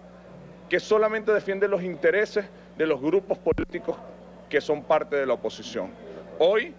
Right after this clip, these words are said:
han aprobado una aberración política y jurídica, lo que ellos llaman la Ley de Reconciliación Nacional, que de reconciliación no tiene absolutamente nada,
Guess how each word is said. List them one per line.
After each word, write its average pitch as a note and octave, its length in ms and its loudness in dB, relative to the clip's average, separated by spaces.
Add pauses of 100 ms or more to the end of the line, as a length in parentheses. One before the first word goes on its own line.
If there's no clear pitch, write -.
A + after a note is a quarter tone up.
(480)
han D#3+ 600 -2 (540)
aprobado G3 720 2 (300)
una G3 420 2
aberración G3 760 0
política G3 580 0
y - 20 0
jurídica, C3+ 520 -2 (480)
lo C3+ 120 4
que C#3 100 2
ellos E3+ 180 4
llaman G#3 360 4 (360)
la D3 120 4
Ley E3 140 4
de G3 120 2
Reconciliación F3 840 0 (200)
Nacional, F3+ 540 0
que G3+ 140 2
de F3+ 100 6
reconciliación E3 680 0
no F3+ 120 2
tiene F3 180 0
absolutamente D3+ 800 0
nada, A2+ 260 -2